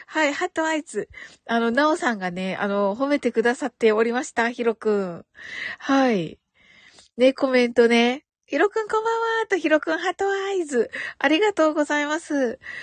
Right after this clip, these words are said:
ね、あの、すごい褒めて、ね、あの、ほんとね、あの、出してみると、エムエスディーに、ほんとにすごいことだなと思って、ひろくんがしてくださったことを。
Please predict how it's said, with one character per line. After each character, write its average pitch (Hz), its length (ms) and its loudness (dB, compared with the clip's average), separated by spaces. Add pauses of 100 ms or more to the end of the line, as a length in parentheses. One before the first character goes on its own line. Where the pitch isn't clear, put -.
(220)
ね、 262 360 2
あ 240 100 2
の、 226 560 2
す 247 140 0
ご 302 160 4
い - 20 6
褒 320 220 0
め 277 120 2
て、 226 380 4 (400)
ね、 233 240 4
あ 226 320 2
の、 220 260 2 (280)
ほ 277 240 -2
ん - 20 -8
と - 260 0
ね、 254 520 0 (320)
あ 202 120 -6
の、 208 300 2
出 254 240 2
し - 140 -2
て 311 160 4
み 262 160 4
る 220 160 4
と、 220 280 4
エ 208 120 4
ム 208 80 2
エ 214 100 4
ス 214 160 -2
デ 202 120 0
ィ 208 100 4
ー - 20 2
に、 180 460 -2 (360)
ほ 262 300 -2
ん 269 80 -8 (260)
と 294 140 2
に 302 200 0
す - 360 -2
ご 302 180 4
い 349 100 2
こ 254 200 4
と 247 160 4
だ 226 160 4
な 214 160 2
と 214 140 2
思 208 140 2
っ 208 40 -2
て、 208 320 -2
ひ 214 140 0
ろ 208 100 0
く 202 180 -2
ん 185 80 -6
が 175 280 -2 (380)
し - 120 -10
て 226 140 8
く 220 120 0
だ 262 120 2
さ 233 140 -2
っ - 60 -4
た 196 140 -2
こ 196 140 -4
と 190 240 2
を。 170 180 -2